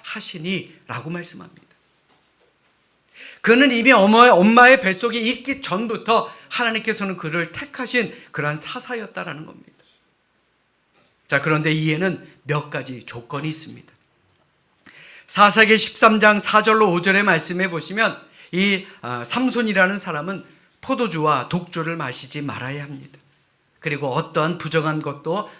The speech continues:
먹지 말아야 한다라고 하나님은 말씀하셨습니다. 그리고는 그에게 삭도, 즉 머리를 깎아서는 안 된다라는 조건을 붙이셨습니다. 이것이 바로 삼손의, 아니, 삼손의 성장 배경이었습니다.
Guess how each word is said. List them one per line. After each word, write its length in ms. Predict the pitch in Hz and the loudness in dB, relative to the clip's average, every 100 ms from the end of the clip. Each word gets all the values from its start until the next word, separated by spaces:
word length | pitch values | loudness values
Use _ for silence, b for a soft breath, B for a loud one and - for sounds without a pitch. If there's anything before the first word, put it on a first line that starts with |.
| B | B
먹지 440 | 143 147 - 160 | -8 -6 -10 -10
말아야 400 | 156 139 147 151 | -10 -10 -10 -10
한다라고 960 | 147 185 170 160 - - - 123 131 | -10 -8 -8 -8 -10 -20 -10 -8 -8
하나님은 560 | 120 185 160 127 127 165 | -10 -6 -6 -6 -10 -10
말씀하셨습니다. 920 | 139 117 - 147 147 151 - - _ _ _ _ _ _ _ b b b b b | -10 -10 -12 -12 -16 -18 -20 -20 _ _ _ _ _ _ _ b b b b b
그리고는 580 | 202 220 214 226 233 220 | 6 8 10 8 6 6
그에게 480 | 202 220 208 214 | 8 8 8 6
삭도, 480 | 202 - 254 - 202 | 6 2 -4 0 0
즉 240 | 165 220 B B | 2 -2 B B
머리를 480 | 139 175 202 214 214 | 4 4 6 2 2
깎아서는 560 | 262 - 254 240 226 220 | -2 0 -2 0 -6 -6
안 180 | - 170 | -4 -4
된다라는 640 | 185 196 202 180 151 160 175 | -4 -4 -2 -2 -2 -8 -8
조건을 460 | 160 135 143 151 | -10 -8 -8 -8
붙이셨습니다. 720 | 156 165 - 185 - - - _ _ _ _ _ _ _ _ _ _ _ | -10 -12 -12 -14 -18 -20 -20 _ _ _ _ _ _ _ _ _ _ _
이것이 320 | 156 160 147 | -4 -4 -2
바로 200 | 135 131 | -4 -6
삼손의, 680 | 131 - 226 185 143 156 - b b | -6 -8 -8 -6 -4 -4 -6 b b
아니, 120 | 127 | -8
삼손의 720 | - 208 196 139 156 190 - - | -6 -8 -8 -4 -2 -2 -6 -18
성장 600 | - 240 202 175 147 113 | -14 -10 -8 -6 -8 -12
배경이었습니다. 840 | 120 117 143 170 170 - - _ | -16 -14 -14 -16 -18 -20 -20 _